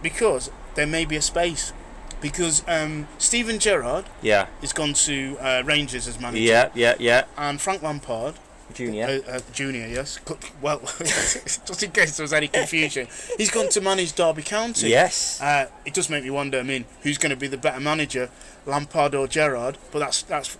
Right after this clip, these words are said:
Speaker 1: a debate for another day. But it means that because they were both doing punditry
Speaker 2: Yeah.
Speaker 1: for B T Sports,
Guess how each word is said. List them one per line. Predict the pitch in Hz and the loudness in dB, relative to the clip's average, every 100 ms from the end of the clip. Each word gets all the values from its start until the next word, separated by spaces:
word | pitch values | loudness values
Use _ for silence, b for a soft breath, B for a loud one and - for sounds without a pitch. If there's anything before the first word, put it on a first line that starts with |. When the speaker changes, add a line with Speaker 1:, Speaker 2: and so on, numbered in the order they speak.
| - | -10
Speaker 1:
a | |
debate | 139 135 143 131 | -8 -2 0 0
for | 117 127 | -2 -4
another | 131 147 | -4 -4
day. | 135 127 104 110 B B | -4 -6 -6 -12 B B
But | 180 | 2
it | 196 | 4
means | 233 247 | 2 0
that | 220 | -2
because | - - | -4 -2
they | 180 233 | 2 2
were | 240 | 2
both | 220 190 - | 2 0 0
doing | 170 151 | -4 -2
punditry | - 214 196 | -4 -4 0
Speaker 2:
Yeah. | 107 101 120 107 - - | 4 4 2 -8 -16 -6
Speaker 1:
for | 156 | -2
B | 135 151 | -2 -2
T | 143 147 | -2 0
Sports, | 127 - 196 165 123 - | 0 2 2 2 -2 -10